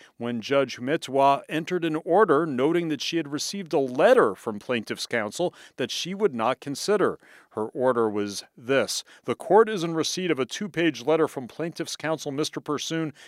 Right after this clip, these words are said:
dated June seven. This letter is not styled as a motion or a notice and is written on counsel's law firm's letterhead. Moreover, the letter was not filed on the docket, but rather sent to Chambers at the court's public mailing address.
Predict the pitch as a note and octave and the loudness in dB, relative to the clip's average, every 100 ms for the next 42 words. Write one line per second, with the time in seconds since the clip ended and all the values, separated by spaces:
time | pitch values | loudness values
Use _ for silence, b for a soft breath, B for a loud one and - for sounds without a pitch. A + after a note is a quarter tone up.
0 | B C#3+ D3+ A#2+ G#2+ D3+ F3+ C#3 - F3+ | B 0 0 -2 -4 -2 -2 -2 2 4
1 | D3 F2+ - B B F#3 F3+ A#2+ C3+ C3+ | 4 -2 -10 B B 2 2 2 2 4
2 | B2+ A2+ F#2 A#2+ E3 F3 - - C#3+ E3 | 4 0 0 4 6 6 0 2 6 6
3 | C3 B2 G#2+ G#2 B2 F3+ - D#3+ - F3 | 6 2 0 0 2 2 0 -8 -2 0
4 | F#3 D3+ E3 F3 E3+ A#2 D3 C#3+ A2+ B2+ | 2 2 2 2 0 -2 -2 -2 -4 -4
5 | F#3+ F3 C3 - E3+ G3 - E3 A2+ B2+ | -2 -2 -4 -4 -4 -2 -2 -4 -4 0
6 | E3 D3+ E3+ D3+ A#2 - C#3 F#3+ F3 G#2+ | 0 2 -2 -4 -8 -8 0 4 4 4
7 | A2+ F2 - B B B D#3+ D3+ E3 D#3 | 2 0 -8 B B B 2 6 6 6
8 | C3 - b - A#2+ A#2+ E3 F#3 E3 B2+ | 0 -4 b -4 0 2 2 2 0 -2
9 | C3+ - C3+ C3 B2 - C#3+ G#3+ F#3+ A2+ | -2 0 2 2 2 -2 -2 0 0 0
10 | G#2 G2+ D3+ C#3+ A#2+ A#2+ C#3+ E3 - - | 0 0 -4 -6 -6 -2 -2 -2 -4 -4
11 | F#3 F#3 - - G#3+ A#3+ C3+ D#3 - B | -4 -4 -4 -2 -2 0 0 -2 -6 B
12 | E3+ E3+ - - - - - - C#3+ D3+ | -10 -8 -6 -4 -4 -6 -8 -4 -2 -2
13 | C#3+ F#3+ G#3+ D#3+ B2+ A2+ A#2+ G2 - | 4 8 8 6 0 4 4 4 -2